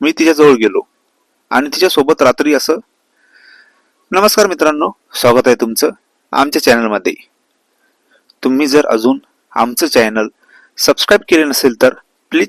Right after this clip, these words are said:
चॅनलला सबस्क्राईब नक्की करा. घरच्यांनी मला लग्नासाठी मुली बघायला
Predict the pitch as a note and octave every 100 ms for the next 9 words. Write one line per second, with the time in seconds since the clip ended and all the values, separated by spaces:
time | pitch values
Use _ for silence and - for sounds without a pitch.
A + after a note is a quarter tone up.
0 | - C#3 B2 A#2 B2 D3+ _ _ - -
1 | - - D3 - _ _ - A#2+ - A#2
2 | G#2 F#2+ - _ _ _ _ _ _ _
3 | _ _ _ _ _ _ C#3 C#3 - D#3
4 | C#3 C3 - _ _ _ - B2+ D3+ C#3
5 | C#3+ E3 - D4 B3+ _ _ _ - _
6 | - C#3 F3 G3 D#3+ C#3+ C3+